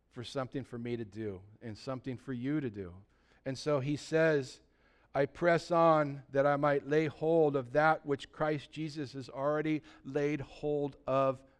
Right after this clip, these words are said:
me." Paul, I think right here, is reflecting back on the Damascus Road in Acts chapter nine, when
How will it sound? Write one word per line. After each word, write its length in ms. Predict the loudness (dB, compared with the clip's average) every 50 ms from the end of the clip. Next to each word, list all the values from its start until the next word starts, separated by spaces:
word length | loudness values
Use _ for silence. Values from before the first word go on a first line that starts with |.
| _
me." 500 | -10 -6 -6 -4 -4 -4 -6 -8 -10 -12 -16 -20 _ _ _ _ _ _ _ _ _ _ _ _ _ _ _ _ _ _ _ _ _ _ _ _ _
Paul, 400 | -2 4 8 10 10 10 10 8 4
I 160 | 2 0 0
think 380 | 0 -2 -2 -2 -2 0 4
right 200 | 4 6 6 4
here, 260 | 4 4 4 6 6 4
is 140 | 2 0
reflecting 840 | -2 -2 -2 -2 -2 0 2 2 2 2 2 0 0 0 0 -2 -4 -10 -18 _ _ _ _ -16
back 580 | 2 6 8 10 10 10 8 6 4 -4 -14 -20 -20 _ _ _ _ _ _ _ _ _ _ _ _ _ _ _ _ _ _ -12 0 4
on 180 | 4 4 4
the 100 | 4 0
Damascus 760 | 0 0 0 0 4 4 4 4 2 2 -2 -2 -2 -2 0
Road 480 | 2 4 4 6 6 4 2 0 -4 -10 -16 _ _ _ _ _ _ _ _ _ _ _ _ _ _ -4
in 120 | -2 0
Acts 320 | 2 4 4 4 4 0
chapter 460 | -2 2 6 6 6 6 4 -2 -2 0
nine, 600 | 2 4 6 6 6 6 4 2 0 -4 -10 -14 _ _ _ _ _ _ _ _ _ _
when 440 | -6 0 2 4 4 4 2 -2 -4